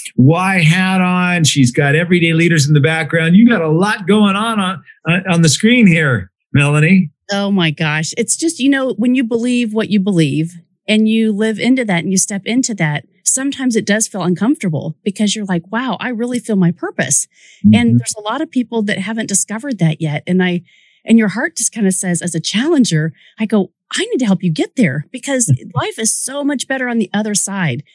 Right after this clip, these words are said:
Speaker 2: When you discover what you're designed for, oh my goodness, the floodgates open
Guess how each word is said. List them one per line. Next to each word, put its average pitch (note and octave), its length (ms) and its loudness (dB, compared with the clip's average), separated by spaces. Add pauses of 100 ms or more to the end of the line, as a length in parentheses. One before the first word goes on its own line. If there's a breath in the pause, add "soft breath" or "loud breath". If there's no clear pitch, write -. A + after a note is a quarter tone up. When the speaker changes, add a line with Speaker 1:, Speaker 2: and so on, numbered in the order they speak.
(140)
Speaker 2:
When G3+ 180 4
you A#3 120 4
discover A3 560 -4
what F#3+ 320 -2
you're G#3 140 0
designed F3+ 500 -2
for, D3 420 -6 (360)
oh F4 260 -4
my C4 180 2
goodness, C4+ 340 -2
the G#3+ 100 -8
floodgates A#3+ 600 -2
open F3+ 440 0